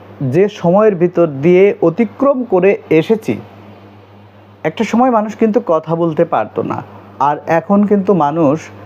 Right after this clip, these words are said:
কথা বলছে। এবং, আহ, এই যে, যে বাক স্বাধীনতার সিস্টেমটা, আমি বলবো না এই সরকার এনে দিয়েছে। এখন দেশে কোনো সরকার আছে? সরকার নাই, অন্তর্বর্তীকালীন সরকার আছে, তাই না?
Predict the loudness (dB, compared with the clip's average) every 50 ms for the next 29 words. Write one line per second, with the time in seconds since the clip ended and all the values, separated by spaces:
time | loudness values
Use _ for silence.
0 | -20 -20 -20 -20 -20 -10 -6 -4 -4 -4 -4 -4 -4 -4 -4 -4 -6 -8 -10 -12
1 | -12 -12 -16 -20 -20 -20 -20 -20 -20 -20 -20 -20 -20 -8 -2 -2 0 0 0 0
2 | -2 -2 -6 -12 -14 -18 -20 -20 -20 -8 -4 0 0 2 2 0 0 2 2 2
3 | 2 2 2 2 2 0 0 0 -2 -2 -2 -4 -6 -12 -8 -6 -4 -2 0 0
4 | 2 2 2 2 0 -2 0 -2 -4 -4 -2 -2 -2 0 0 0 -2 -4 -4 -4
5 | -6 -12 -18 -20 -20 -20 -10 -6 -4 -2 -2 -2 0 0 2 2 2 0 0 0
6 | 0 0 -2 -2 -2 0 0 2 2 0 -2 -4 -4 -4 -4 -2 -2 -2 0 0
7 | 0 0 0 0 0 0 0 0 0 0 0 0 -2 0 0 0 0 0 0 -2
8 | 0 -2 -2 0 -2 -2 -2 0 0 0 0 0 -2 -2 -2 -4 -10 -20 -20 -18
9 | -10 -8 -6 -6 -4 -2 -2 -4 -2 -2 -2 -4 -4 -6 -10 -18 -20 -20 -20 -20
10 | -20 -20 -20 -20 -20 -8 -4 -2 -2 -2 0 0 0 2 2 2 0 -2 -2 -2
11 | -2 -2 -4 -4 -6 -6 -6 -4 -4 -4 -4 -4 -6 -8 -12 -18 -18 -20 -16 -6
12 | -2 -2 0 2 0 0 -2